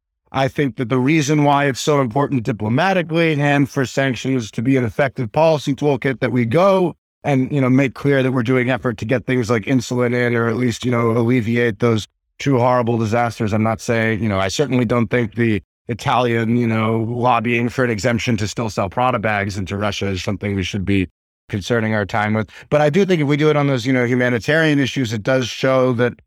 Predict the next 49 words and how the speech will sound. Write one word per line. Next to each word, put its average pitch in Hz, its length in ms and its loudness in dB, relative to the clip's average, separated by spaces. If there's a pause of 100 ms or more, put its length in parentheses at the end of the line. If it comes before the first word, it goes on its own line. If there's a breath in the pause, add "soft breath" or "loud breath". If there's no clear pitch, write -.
(260)
uh, 110 220 2
you 123 60 2
know, 110 100 0
help 123 260 0
show 135 260 0
to 123 60 0
the 120 100 0
Russian 123 320 0
people 120 540 2
who 120 100 0
will 123 160 2
be 117 120 -2
facing 120 400 -2
a 113 60 -4
barrage 117 500 2
of 107 120 -4
Kremlin 110 420 0
propaganda 110 580 -2
telling 127 420 0
them 110 300 0 (420)
that 107 220 0
this 110 200 -2
is 101 340 -2 (420)
aimed 104 400 0
at 101 160 0 (180)
destroying 104 520 -2
their 101 160 0
economic 98 500 -2
livelihoods, 98 760 -2 (680)
that 123 120 0
it's 120 140 -2
actually 131 400 0
aimed 120 200 2
at 113 100 -2
making 117 340 0
clear 113 400 0
that, 107 140 -2
you 117 80 0
know, 104 100 2
this 139 200 0
was 139 120 2
a 131 60 0
choice 151 440 0
that 120 140 -4
we 139 160 0
telegraphed, 131 760 0
that 107 120 -4
we 131 180 2
said 135 580 0